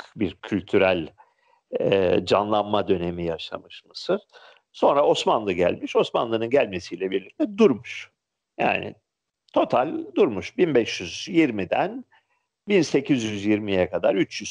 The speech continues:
sene yok. Yani o Mısır tarihinde kara bir delik. Yani Hyksos şeyi gibi, istilası gibi. Sonra Mehmet Ali Paşa zamanında ve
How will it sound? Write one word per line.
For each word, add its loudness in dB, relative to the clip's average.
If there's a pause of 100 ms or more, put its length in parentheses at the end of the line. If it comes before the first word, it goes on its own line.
sene -4 (460)
yok. 0
Yani -2
o 0 (220)
Mısır -2
tarihinde 0
kara 2
bir -4
delik. 2 (400)
Yani -2
Hyksos -4 (500)
şeyi 0
gibi, -6
istilası -2
gibi. -10 (1200)
Sonra 2
Mehmet 4
Ali 4
Paşa 2
zamanında 2
ve 4